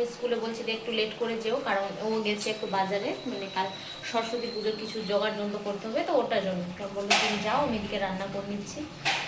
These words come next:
তো ওটাই হচ্ছে। আর আমার একটু প্রবলেম হচ্ছে বাবুকে নিয়ে, বাবুটার একটু ঠান্ডা লেগে গেছে, মানে ঠান্ডা শেষ, তারপরও ঠান্ডা লেগেছে। মানে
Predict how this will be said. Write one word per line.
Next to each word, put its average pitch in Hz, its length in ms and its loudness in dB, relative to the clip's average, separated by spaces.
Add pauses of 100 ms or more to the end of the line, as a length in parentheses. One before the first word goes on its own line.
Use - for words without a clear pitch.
(180)
তো 202 120 -2 (760)
ওটাই 226 280 -4
হচ্ছে। 233 300 -4 (500)
আর 226 100 4
আমার 226 240 4
একটু 240 240 0 (500)
প্রবলেম 240 400 0
হচ্ছে 233 240 -2
বাবুকে 220 420 0
নিয়ে, 220 220 2
বাবুটার 214 400 2
একটু 208 200 0
ঠান্ডা 208 340 0
লেগে 214 240 0
গেছে, 208 240 2 (360)
মানে 233 260 2
ঠান্ডা 240 360 4
শেষ, 294 380 6
তারপরও 226 320 4
ঠান্ডা - 300 12
লেগেছে। - 420 10
মানে 208 160 -2